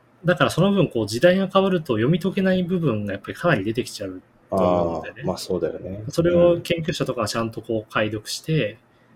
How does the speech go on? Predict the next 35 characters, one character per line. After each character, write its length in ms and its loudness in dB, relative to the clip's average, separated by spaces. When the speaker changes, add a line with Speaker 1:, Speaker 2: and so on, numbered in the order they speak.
Speaker 1:
そ 120 -4
の 320 0
注 180 0
釈 240 -6
を 60 0
入 80 0
れ 60 0
て 240 0
読 180 -4
め 100 0
る 40 -2
よ 60 -4
う 20 -6
に 80 -8
し 40 -10
て 100 -12
く 100 -18
れ 100 -10
て 100 -14
る 180 -12
っ 40 -20
て 100 -10
い 40 -6
う 40 -6
部 100 -10
分 140 -8
が 80 -10
大 200 -8
き 160 -14
く 80 -20
て、 340 -8
Speaker 2:
う 20 -12
ん 40 -14
う 20 -16
ん。 60 -20